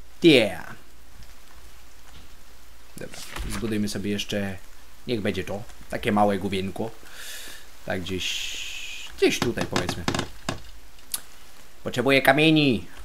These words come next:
Daj kamienia. Masz kamienia, daj patyka. Gdzie jest moja siekierka? Jest moja siekierka, dziękuję. E, cóż, to będzie na tyle w tym odcinku. Jeżeli chcecie więcej The Forest w przyszłości, oczywiście,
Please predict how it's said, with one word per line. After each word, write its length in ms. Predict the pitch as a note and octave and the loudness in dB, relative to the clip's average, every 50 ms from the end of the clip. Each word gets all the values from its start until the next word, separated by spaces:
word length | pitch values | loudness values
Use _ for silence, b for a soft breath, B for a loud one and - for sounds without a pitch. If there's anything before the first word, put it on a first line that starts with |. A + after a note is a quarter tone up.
| - - - | -10 -6 -4
Daj 120 | G2 G2 | -2 -2
kamienia. 400 | - - G2 G2 F#2 F#2 F2 D#2+ - - - - - - - - - - A2 | 0 0 0 0 0 0 -2 -4 -6 -6 -6 -6 -6 -6 -10 -8 -6 -2 -2
Masz 160 | A2 - - | -2 -2 -2
kamienia, 400 | G2+ G2+ G#2+ A#2+ C3 C3 A#2+ A2+ | -2 0 2 2 4 4 4 4
daj 140 | G#2 G#2 G2+ | 2 0 0
patyka. 400 | G2+ G#2+ - G#2 F#2 - F2+ - - - - - - - B B B B B B B B - - - - - - - - - - | 0 -2 -4 -4 -4 -4 -6 -6 -8 -10 -10 -10 -10 -10 B B B B B B B B -6 -6 -6 -4 -6 -8 -8 -8 -8 -6
Gdzie 100 | - G2+ | -2 -2
jest 140 | G2+ G2+ - | -2 0 0
moja 180 | A2 G#2 G#2 | 0 0 0
siekierka? 440 | G#2 - - - C#3 B2+ B2+ - A2+ | 0 0 4 6 6 6 6 6 4
Jest 160 | A#2 A2+ A2 | 4 4 2
moja 140 | A2 G#2 G2+ | 2 0 0
siekierka, 420 | - - - - F#2+ F#2 - - F2 | 0 -2 -4 -4 -4 -4 -4 -6 -6
dziękuję. 540 | F#2 G2 F#2+ A2 B2+ C3+ C3+ C3+ C3+ C3+ C3 - B B B B B B B B B B B - | -6 -4 0 2 4 4 4 4 2 0 -2 -6 B B B B B B B B B B B 0
E, 220 | A#2 A#2+ A#2+ B2+ | 2 4 4 4
cóż, 240 | - - C#3+ - - | 6 4 4 6 4
to 80 | A3 | 4
będzie 180 | A3 A3+ F#3+ G#3 | 4 6 6 6
na 60 | G#3 | 6
tyle 200 | G3 G3+ F3 C3 | 8 10 8 8
w 60 | - | 8
tym 160 | - - B2 A#2 | 6 0 0 0
odcinku. 1080 | G#2+ - - - G#2+ G2+ G2 F#2 F#2 F2+ - - - - B2+ C#3+ D#3 E3+ F3+ F#3+ G3 | 0 -2 -2 -2 -2 0 0 0 -2 -4 -6 -6 -2 0 4 6 6 6 6 6 4
Jeżeli 280 | F#3+ F3+ - - B2+ | 4 6 6 6 6
chcecie 280 | - - - - - C3+ | 6 6 6 6 6 8
więcej 340 | - F3 G3+ F3 - C#3 B2 | 8 8 8 8 6 4 4
The 100 | C3+ C#3+ | 4 4
Forest 520 | - - - G#3 A3+ G#3 D#3 A#2+ - - | 2 6 10 12 12 12 12 10 6 2
w 40 | - | -4
przyszłości, 540 | - - D3+ - - F3+ F#3+ D#3 - - C#3 | -2 -2 -2 0 2 4 4 4 4 0 -2
oczywiście, 540 | C3 - D3 D3 D3+ D3 - - C#3+ C3+ | -2 0 0 0 0 0 2 2 2 2